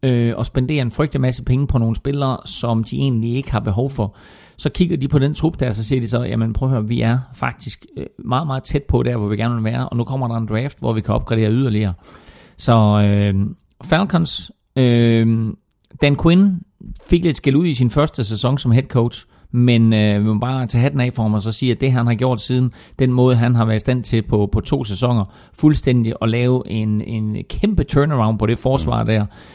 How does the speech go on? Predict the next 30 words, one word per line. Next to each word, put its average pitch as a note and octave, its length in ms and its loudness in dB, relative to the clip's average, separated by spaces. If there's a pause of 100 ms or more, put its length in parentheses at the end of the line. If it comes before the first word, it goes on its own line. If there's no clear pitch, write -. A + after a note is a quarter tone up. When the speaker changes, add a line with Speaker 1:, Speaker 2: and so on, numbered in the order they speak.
(260)
Speaker 1:
Øh, A2 440 2 (1500)
man, C#3 200 0
man C#3+ 240 0
må D3+ 80 -2
tage C3+ 140 0
hatten E3+ 240 2
af, D#3+ 220 -2
og B2+ 80 -4
så F3 140 0
må F3+ 60 0
man C#3 220 2
så E3 300 -2 (160)
sige, E3+ 440 -4 (400)
når C#3+ 140 2
vi C3+ 160 0
nu D#3 160 2
nærmer D#3 280 0
os A#2+ 80 -2
sæsonen, B2 540 -2 (640)
og, A#2+ 420 4
øh, A2+ 340 -2 (480)
kampene C3 360 2
går A#2+ 140 2
i - 40 0
gang C#3 240 0
igen, B2 340 2 (640)
hvor E3 580 0
er B2+ 240 0 (100)
Atlantas A#2 680 -2
angreb B2+ 400 2